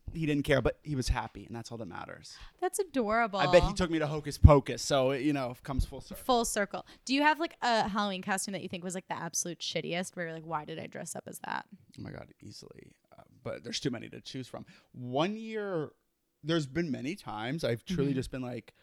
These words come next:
Speaker 1: "I have so many, like, costumes in the old bin. Let's just
Speaker 2: Yeah.
Speaker 1: put things together."
Speaker 2: Yeah.
Speaker 1: So I can't sit here and tell you what it is because it wasn't a thing. It
Speaker 2: Yeah.
Speaker 1: was just like,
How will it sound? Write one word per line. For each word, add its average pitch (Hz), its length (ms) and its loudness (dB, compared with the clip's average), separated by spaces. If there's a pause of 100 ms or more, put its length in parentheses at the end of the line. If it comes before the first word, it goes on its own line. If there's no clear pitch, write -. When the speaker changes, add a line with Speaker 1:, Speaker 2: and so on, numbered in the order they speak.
(200)
Speaker 1:
"I 311 60 -8
have 320 100 -4
so 147 120 -8
many, 131 140 -4
like, 113 140 -12
costumes 120 540 -14
in 123 80 -12
the 123 100 -10
old 120 220 -8
bin. 120 300 -8
Let's 123 160 -12
just 202 80 4
Speaker 2:
Yeah. 185 160 10
Speaker 1:
put 165 60 -2
things 131 200 -6
together." 120 420 -4
Speaker 2:
Yeah. 180 180 2
Speaker 1:
So 170 100 2
I 165 40 0
can't - 240 0 (180)
sit - 200 -2
here 147 80 4
and 131 80 6
tell 135 100 6
you 127 100 6
what 120 120 2
it 113 80 -4
is 147 160 0
because 117 300 -4
it - 100 -10
wasn't 113 320 -4
a - 40 -14
thing. 151 360 -4
It - 60 0
Speaker 2:
Yeah. 185 120 12
Speaker 1:
was - 60 2
just 120 180 -4
like, 113 240 -4